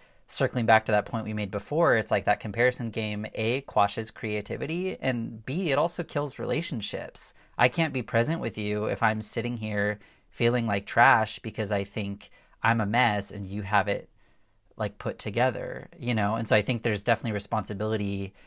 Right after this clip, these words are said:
for yourself and your own personal work and journey to remember, "Hey, I'm a mess, and so is everyone else." And that's something I've been telling myself lately, even as I've started this podcast. It's,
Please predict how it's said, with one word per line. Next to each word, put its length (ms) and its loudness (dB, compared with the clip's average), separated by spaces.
for 260 -4
yourself 640 2
and 100 -2
your 120 -2
own 180 -2
personal 460 -4
work 260 -2
and 160 -4
journey 640 -2
to 220 -4
remember, 460 -2
"Hey, 420 2
I'm 160 6
a 60 4
mess, 520 2
and 100 -10
so 220 4
is 100 4
everyone 400 2
else." 560 -6
And 140 6
that's 120 8
something 220 2
I've 160 8
been 100 0
telling 260 2
myself 520 0
lately, 540 -6
even 260 0
as 160 2
I've 280 0
started 380 2
this 160 -6
podcast. 800 -2
It's, 300 -8